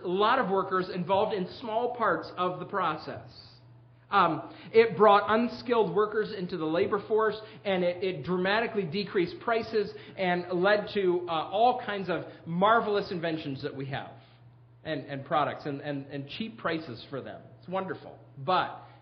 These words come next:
it's dehumanizing. Huh. All day long, it, it, if you're responsible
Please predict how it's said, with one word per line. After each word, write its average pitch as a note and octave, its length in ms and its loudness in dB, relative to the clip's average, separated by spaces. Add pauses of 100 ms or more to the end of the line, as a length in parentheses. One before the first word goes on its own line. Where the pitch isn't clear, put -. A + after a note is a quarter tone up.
(100)
it's C3 260 -10
dehumanizing. D#3 720 -6 (520)
Huh. C#3+ 120 -6 (2000)
All G#3 260 4
day G#3 200 6
long, C#3+ 480 0 (800)
it, E3 200 -8
it, E3+ 220 -8
if D#3+ 140 -6
you're F3+ 100 2
responsible E3+ 540 -4